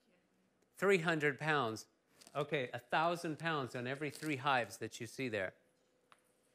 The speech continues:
That's, n-, yeah, that's cool. <laughs> Um, that's just amazing. And so what they're, what they're, what they've done is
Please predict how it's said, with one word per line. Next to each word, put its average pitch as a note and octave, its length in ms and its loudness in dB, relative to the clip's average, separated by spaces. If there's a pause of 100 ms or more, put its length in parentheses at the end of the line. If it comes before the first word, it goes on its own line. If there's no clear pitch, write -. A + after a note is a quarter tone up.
(1000)
That's, - 600 0 (300)
n-, G2 140 -12 (960)
yeah, G#2 460 -2
that's A#2+ 260 -6 (100)
cool. G2+ 300 -2 (140)
<laughs> G3 80 6 (1300)
Um, C#3 360 0 (1120)
that's C#3+ 220 2
just D3 180 -2
amazing. C3 640 0
And B2 100 -4
so D#3 300 6 (100)
what F3 300 4
they're, C#3 280 2 (160)
what E3 260 0
they're, B2+ 240 2 (180)
what C#3 180 -6
they've A2 200 -6
done D3 420 2
is A#2+ 440 -4